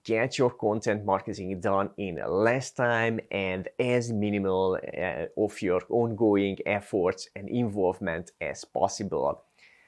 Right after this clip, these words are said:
The first part is using tools to automate as much as possible of your content creation and publishing. In this area, a social media manager software like Social Pilot can give you the biggest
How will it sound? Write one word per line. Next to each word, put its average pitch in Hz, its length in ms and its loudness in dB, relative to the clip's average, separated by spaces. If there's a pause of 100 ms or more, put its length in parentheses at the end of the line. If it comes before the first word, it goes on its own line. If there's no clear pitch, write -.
(220)
The - 60 -4
first 151 300 6
part 165 320 4
is 110 260 2
using 117 440 0
tools 123 400 0
to - 120 -6
automate 87 540 0 (140)
as 135 200 4
much 135 200 2
as 131 100 -2
possible 110 640 2
of - 120 -6
your - 100 -6
content 104 460 -2
creation 101 440 -2
and - 180 -8
publishing. 113 720 0 (640)
In 123 180 4
this 135 220 2
area, 113 520 4
a 95 140 -2
social 98 460 -2
media 87 300 -2
manager 98 600 0
software 113 840 0
like 78 300 -4
Social 117 400 0
Pilot 98 600 0
can 120 200 -2
give 165 280 0
you 156 280 2
the 107 200 0
biggest 120 720 2